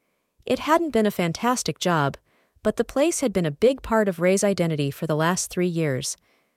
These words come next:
Their ex still worked there. Ray met the old retired couple through Craigslist in the scramble to find new digs.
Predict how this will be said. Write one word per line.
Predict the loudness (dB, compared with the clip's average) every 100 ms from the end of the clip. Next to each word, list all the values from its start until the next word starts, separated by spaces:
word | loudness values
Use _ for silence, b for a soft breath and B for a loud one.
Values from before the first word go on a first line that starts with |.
| _ -4
Their | -2 2
ex | 2 2 -6
still | 2 2 4
worked | 0 -2
there. | -2 0 -2 -8 _ _ _ _ _ _ _ _ -2
Ray | 4 4
met | 4 2
the | 0 0
old | 2 2
retired | 0 0 2 2 2
couple | -4 -2 -2 -2
through | -4
Craigslist | -4 2 2 2 -2 -2 -4 -2
in | 0
the | 0
scramble | -2 -2 0 0 0
to | -4
find | -2 0 0
new | 0 0
digs. | 0 0 -2 -10